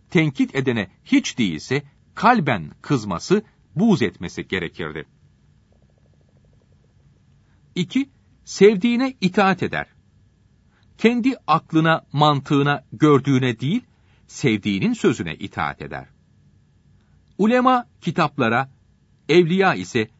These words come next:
hocasının sözüne bakar. Akıl kavuşana kadar lazımdır. Kavuştuktan sonra hocaya değil de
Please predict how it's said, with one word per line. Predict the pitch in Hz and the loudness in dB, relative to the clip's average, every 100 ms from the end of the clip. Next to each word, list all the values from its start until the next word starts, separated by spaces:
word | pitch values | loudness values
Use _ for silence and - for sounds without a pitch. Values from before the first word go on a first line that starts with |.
| _ | _
hocasının | - 233 160 - 117 101 127 | -4 -2 0 -2 -4 -4 -8
sözüne | - 139 113 104 85 | -4 -2 -2 -4 -6
bakar. | 76 69 73 67 _ _ _ _ _ _ _ _ _ _ _ | -10 -8 -8 -10 _ _ _ _ _ _ _ _ _ _ _
Akıl | 175 - 240 - _ _ | 0 0 -4 -6 _ _
kavuşana | 180 196 - 208 233 | 0 0 0 -2 -2
kadar | 123 85 71 | -6 -8 -10
lazımdır. | 73 67 - 65 64 65 _ _ _ _ _ _ _ _ | -10 -10 -12 -18 -18 -20 _ _ _ _ _ _ _ _
Kavuştuktan | - 104 - 90 - 92 | -6 -6 -4 -12 -6 -8
sonra | 123 160 170 147 _ _ _ | -4 -2 0 -2 _ _ _
hocaya | 101 101 98 82 - | -10 -4 -4 -6 -10
değil | 76 107 139 | -10 -8 -4
de | 151 110 | -4 -6